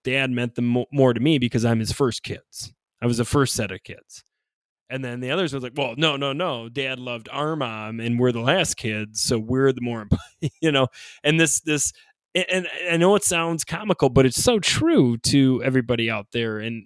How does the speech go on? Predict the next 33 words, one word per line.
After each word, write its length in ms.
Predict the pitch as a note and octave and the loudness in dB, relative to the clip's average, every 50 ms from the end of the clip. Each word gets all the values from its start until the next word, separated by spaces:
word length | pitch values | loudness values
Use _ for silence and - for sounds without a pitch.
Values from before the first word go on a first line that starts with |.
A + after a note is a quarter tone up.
| _ B2+ B2+ | _ -12 -4
we 80 | C3 C3 | -2 -2
see 240 | B2+ - - A3 A3+ | -2 0 -2 -4 -4
it 80 | F#3 | -4
all 140 | C3 A#2+ A#2 | -4 -4 -6
the 100 | A2+ A#2+ | -6 -10
time. 340 | - - - A#3+ D3+ A#3 C#3+ | -14 -14 -14 -12 -10 -8 -8
And 100 | A#2+ A#2+ | -6 -4
it, 140 | A#2+ A#2+ A#2 - | -4 -6 -6 -6
and 120 | C#3 C3+ B2+ | -6 -4 -4
it's 220 | B2 A2+ - - _ | -4 -4 -8 -12 _
really 320 | C3+ C3 D3+ E3+ E3+ D3+ C3 | -4 -2 0 0 0 0 -2
hard 480 | - - - A#3+ A#3+ A3 F#3 D3 C3 | -4 -8 -8 -4 0 2 2 2 2
when 140 | C3 C3+ C3+ | 2 0 0
you're 140 | C3+ C3 - - | 0 -2 -2 -4
adding 440 | C3 C#3+ D#3 E3+ E3 D#3 C3 B2 A#2 | -4 -4 -2 -2 -2 0 0 -2 -2
these 340 | A#2 A#2+ A#2 A2+ A2 - - | -4 -4 -4 -4 -6 -8 -8
little 320 | B2 A#2+ A2+ A2 A2 G#2+ _ | -8 -8 -6 -6 -10 -10 _
trinkets, 760 | - - C3 B2+ A#2 A2 - F2+ F2 - - - - - - - _ _ _ _ _ _ _ _ _ _ _ _ | -6 -4 -2 -2 -2 -2 -6 -10 -14 -14 -14 -12 -12 -12 -12 -14 _ _ _ _ _ _ _ _ _ _ _ _
because 720 | - D#3+ D#3 - - E3+ D#3+ D3 D3 D3 C#3 C3 A#2+ - - _ _ _ _ _ _ _ _ _ _ _ _ _ _ | -6 -6 -4 -2 -2 0 2 2 0 0 0 -2 -4 -6 -6 _ _ _ _ _ _ _ _ _ _ _ _ _ _
for 180 | - - E3+ | 0 2 2
some 340 | D#3 - - - F#3+ A3 B3 | 4 4 2 2 0 0 -2
people, 800 | - - - G#3 F#3 - - D3+ C#3+ C#3+ C#3 C3+ B2+ B2+ - - _ _ _ _ _ _ _ _ _ _ | 0 0 0 0 0 2 2 2 4 4 2 2 0 -2 -4 -8 _ _ _ _ _ _ _ _ _ _
that's 720 | C#3 C#3+ B2+ C3+ A#2+ B2+ C#3+ D#3 - - - - - - - _ _ _ _ _ _ _ _ _ _ _ _ _ _ | -20 -6 -4 -2 0 0 -2 -4 -6 -6 -6 -6 -6 -8 -12 _ _ _ _ _ _ _ _ _ _ _ _ _ _
means 480 | D3+ E3 E3+ D3+ C#3+ C#3+ C#3+ C#3 B2 A#2 | -8 -2 2 2 4 4 2 0 0 0
the 100 | C3 B2 | 0 2
world 280 | A#2+ B2 B2+ B2 A#2+ | 4 4 4 4 4
to 100 | - C3 | 2 0
them 400 | A#2 A2 A#2 A2+ A2 A2+ A2 A2 | 0 2 0 0 0 -2 -4 -4
to 140 | A2 A2+ A2 | -4 -6 -6
have 420 | G#2 - - A#2 A#2 A2 A2 G#2+ | -6 -4 -4 -4 -2 -2 -2 0
mom's 380 | A#2+ A#2 A2+ A2+ A#2 A2+ A2+ - | 0 0 2 2 0 -2 -2 -2
snow 260 | - - B2 A#2 A#2 | 0 0 2 0 0
globe 380 | A2 A2 G#2+ G2 F#2+ F#2+ F#2+ | -2 -4 -6 -6 -6 -8 -10